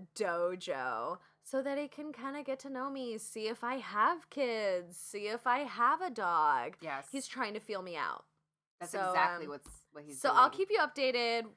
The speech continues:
Speaker 1: who the other
Speaker 2: <clears throat>
Speaker 1: calls are from that I'm
Speaker 2: Okay.
Speaker 1: getting. And, uh, hey,
Speaker 2: What
Speaker 1: Chris.
Speaker 2: if it's all three of them? What if one was <laughs> Nicholas
Speaker 1: <laughs>
Speaker 2: Hoult, one was Chris Evans, and the other one was Matthew Lewis?
Speaker 1: Yeah.
Speaker 2: Matthew Lewis.
Speaker 1: Well, Chris Evans is,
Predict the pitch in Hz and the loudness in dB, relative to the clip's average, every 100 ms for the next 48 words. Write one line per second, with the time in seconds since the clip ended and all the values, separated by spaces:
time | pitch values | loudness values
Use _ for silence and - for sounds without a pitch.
0 | - 208 240 233 247 330 277 214 208 220 | -16 -10 -6 -2 0 2 4 4 4 0
1 | 220 - 196 180 185 175 180 185 143 147 | -6 -4 -2 -2 -2 -2 0 2 2 0
2 | 170 170 185 _ _ _ _ 208 208 220 | -6 -12 -16 _ _ _ _ -8 -8 -8
3 | 220 220 214 214 196 247 240 440 571 - | -8 -6 -4 -6 -2 4 6 10 8 8
4 | - - 190 196 208 175 160 170 131 69 | 0 8 10 10 8 -2 -4 -4 -4 -10
5 | 71 - 180 185 240 214 185 170 196 226 | -10 -8 0 0 0 -4 0 2 2 -2
6 | 233 226 - - 302 - 233 175 156 180 | -2 0 0 2 0 0 0 2 2 0
7 | - _ _ _ - 185 180 214 220 - | -8 _ _ _ 0 4 4 4 -4 -6
8 | 214 - 143 135 143 147 - 160 151 151 | -8 -2 -2 -2 -6 -8 -8 -6 -6 -4
9 | 151 147 143 143 127 - 135 131 131 147 | -4 -6 -8 -6 -8 -8 -12 -12 -10 -8
10 | 233 554 - 208 - 196 _ _ _ - | -8 -10 -10 -12 -12 -16 _ _ _ -14
11 | 160 156 139 55 - 226 208 - 254 277 | -14 -12 -14 -14 -12 -10 -8 -6 -2 -2
12 | 247 208 190 - | -2 -6 -10 -10